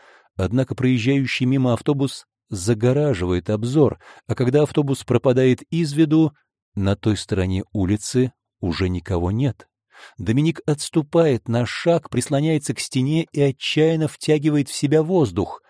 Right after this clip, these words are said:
Прижав ладонь к груди, он чувствует, как бешено колотится сердце. У Доминика едет крыша совсем как у матери. Врачи говорили ему, что шизофрения передаётся генетически,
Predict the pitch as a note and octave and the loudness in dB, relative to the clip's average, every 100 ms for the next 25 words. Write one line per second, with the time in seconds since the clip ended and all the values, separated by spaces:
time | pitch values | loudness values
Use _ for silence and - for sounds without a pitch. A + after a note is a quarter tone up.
0 | _ _ _ _ - F#2+ F#2+ F2 B2 - | _ _ _ _ -6 -2 -2 0 0 0
1 | F#2+ G#2 A#2 A#2+ F2 F#2+ G2+ G2 D3 D3 | -4 -2 -2 -2 -4 -4 -4 -2 -2 -4
2 | _ _ _ _ _ _ - G2+ F2 - | _ _ _ _ _ _ -6 -4 -4 -6
3 | - C3+ - A#2+ A#2+ - A2+ G2 F#2 F2 | -6 -8 -6 -6 -6 -6 -6 -6 -10 -4
4 | B2 - B2 B2 - - A2+ F#2+ F#2+ F#2+ | -2 -2 -4 -6 -6 -6 -4 -2 -4 -6
5 | A2+ - B2+ - - D3+ - - - _ | -8 -6 -8 -6 -4 -6 -6 -14 -16 _
6 | _ _ _ _ _ - _ - A2 A2+ | _ _ _ _ _ -20 _ -4 -2 0
7 | C3 D#3+ D#3 C#3 D3 C#3 C#3 C3+ D#3+ - | 2 0 0 2 2 2 0 0 0 0
8 | E3 - C3+ - D#3 C#3+ D#3 C#3+ E3+ F3+ | -2 0 -4 0 -2 0 -2 0 0 2
9 | G3 - F#2+ D2 - _ _ _ _ _ | 0 0 -6 -8 -16 _ _ _ _ _
10 | - D#2 F#2 - G#2+ G2+ G#2+ A2 C#3+ C#3 | -8 -2 -2 -2 -6 0 2 2 2 0
11 | G2+ F2+ F2+ - G2+ G#2+ F#2 G2+ - G#2 | 0 -2 -4 -4 -2 -2 -4 -6 -4 -4
12 | G2 F#2+ A2 A#2+ G#2 F#2 F#2 F#2+ - A2 | -2 -2 -2 -2 -4 -2 -2 -2 -4 -6
13 | A2+ B2 B2+ - D#3 F#2 - - C#2+ | -2 -2 -4 -8 -8 -8 -10 -10 -12